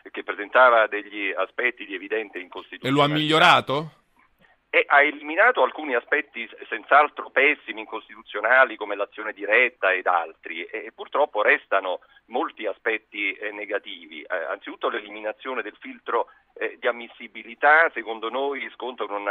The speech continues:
Speaker 1: un approccio piuttosto superficiale, perché aprirà le porte a tutte quelle azioni strumentali che sono prive dei requisiti formali minimi,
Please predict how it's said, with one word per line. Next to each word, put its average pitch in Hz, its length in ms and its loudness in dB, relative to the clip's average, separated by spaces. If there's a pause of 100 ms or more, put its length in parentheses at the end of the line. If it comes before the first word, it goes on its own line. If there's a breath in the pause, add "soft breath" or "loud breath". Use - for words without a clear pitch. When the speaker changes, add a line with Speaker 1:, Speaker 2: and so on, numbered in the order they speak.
(140)
Speaker 1:
un 107 140 -8
approccio 123 360 -6
piuttosto 107 600 -6 (220 soft breath)
superficiale, 113 760 -2
perché - 240 -12
aprirà 107 320 -2
le 107 140 -8
porte 120 320 -4
a 92 80 -6
tutte 123 280 -12
quelle 101 240 -8
azioni 107 400 -10
strumentali 104 760 0
che - 160 -10
sono 107 240 -8
prive 123 400 -4 (200 soft breath)
dei 113 160 0
requisiti 110 520 -14
formali 104 540 -2
minimi, 95 560 -14